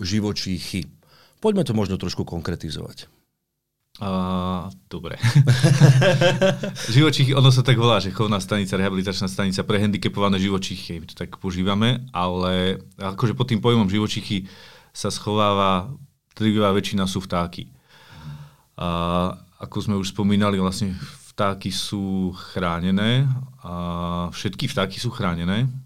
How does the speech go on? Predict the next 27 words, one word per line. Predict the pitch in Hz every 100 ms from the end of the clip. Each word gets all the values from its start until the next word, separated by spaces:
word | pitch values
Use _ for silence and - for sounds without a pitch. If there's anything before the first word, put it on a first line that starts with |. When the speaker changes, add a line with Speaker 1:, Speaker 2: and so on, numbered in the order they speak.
| _ _ _ - - -
Speaker 1:
To | 110
sme | 123
Speaker 2:
To | 123
sme | 110 113
Speaker 1:
spomínali | 110 107 120
Speaker 2:
<laughs> |
Speaker 1:
ešte | 101 110
pred, | - 107 107 123 -
ešte | 123 101
pred | - 104
nahrávaním | 90 104 110 113 101 101 110 110
a | 101
to | - 107
je, | 104 - - - -
to, | 120 127
to | 143 156
ja | 135
som | 127
povedal, | 107 117 117 110
že | 95
teda | 110 101
Michal, | 110 110 104
toto | 101
určite | 98 92 95
musíš | 95 92 92
povedať, | - 92 98 98
takže | 101 90